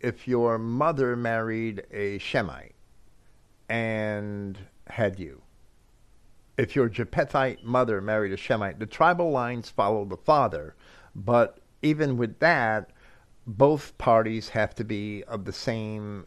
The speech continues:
general Adamic race for you to be legitimate at all. The fact of the matter is, in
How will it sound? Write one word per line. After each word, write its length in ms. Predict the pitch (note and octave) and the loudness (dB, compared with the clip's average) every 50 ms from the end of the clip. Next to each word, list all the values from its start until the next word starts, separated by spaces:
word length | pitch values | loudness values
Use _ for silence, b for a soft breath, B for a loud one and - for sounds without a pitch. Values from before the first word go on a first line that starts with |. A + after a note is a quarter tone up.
| - - | -14 -12
general 460 | A2 - B2+ A2+ A2 A2 G#2+ G#2 G2+ G2 | -6 -2 -2 -2 0 0 -2 -2 -2 -2
Adamic 440 | G2 G#2+ A2+ G#2 G2 F#2+ F2+ - | -2 -2 -2 -4 -4 -6 -8 -4
race 460 | - E3+ G3 D3+ A2+ G#2+ A#2 - - - | 0 2 2 2 2 -2 -8 -12 -14 -12
for 120 | - A#2+ | -8 -6
you 120 | G#2+ A2 | -6 -4
to 80 | G#2+ G#2+ | -4 -4
be 160 | G#2 A2+ A2 | -4 -4 -4
legitimate 640 | A2 G#2+ A2+ A2+ F2+ A2 A#2 G2+ G#2 G2+ F#2 F#2 G2+ | -2 -4 -4 -4 -2 -2 -2 -2 -2 -4 -4 -4 -4
at 100 | G2+ A2 | -2 2
all. 400 | B2 B2 G2 - - - - - b b b b b b b b b b - B2 | 4 4 4 2 -2 -8 -16 -18 b b b b b b b b b b -6 0
The 560 | C3+ C3+ B2+ B2+ B2+ B2+ B2 A#2+ A#2 A2+ - - - - _ - - - - - - - - - - - - | 2 2 4 4 2 2 0 -2 -4 -6 -10 -14 -20 -20 _ -20 -20 -20 -20 -20 -20 -20 -20 -20 -20 -16 -14
fact 360 | - - A3+ A3+ A#3 A#3 - | 0 4 4 4 4 4 0
of 60 | D#3+ | -2
the 40 | C#3+ | 0
matter 340 | D3+ D#3+ F#3 F3 C#3 A2+ G2+ | 0 0 2 2 2 2 2
is, 440 | F#2+ G2+ G2+ G#2 G#2+ - - - - - | 0 -2 -2 -4 -4 -6 -8 -8 -6 -2
in 400 | A#2+ B2 A#2 A#2 A#2 A#2 A2+ - | 0 0 0 0 0 -2 -4 -6